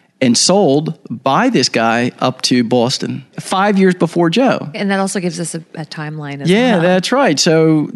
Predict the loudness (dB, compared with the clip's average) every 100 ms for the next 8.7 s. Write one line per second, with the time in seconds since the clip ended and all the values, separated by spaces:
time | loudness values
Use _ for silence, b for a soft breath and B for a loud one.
0 | -14 0 2 4 4 2 2 2 4 4
1 | 2 0 2 2 2 4 4 4 2 0
2 | -2 -2 0 0 0 0 2 2 2 0
3 | -2 0 -2 0 2 2 2 2 2 0
4 | 0 2 2 2 0 0 0 0 -2 -4
5 | -4 -2 0 0 0 -2 -6 -6 -4 -6
6 | -6 -2 2 2 2 2 2 0 0 2
7 | 4 2 2 0 0 -2 0 -2 0 0
8 | 2 0 0 0 2 0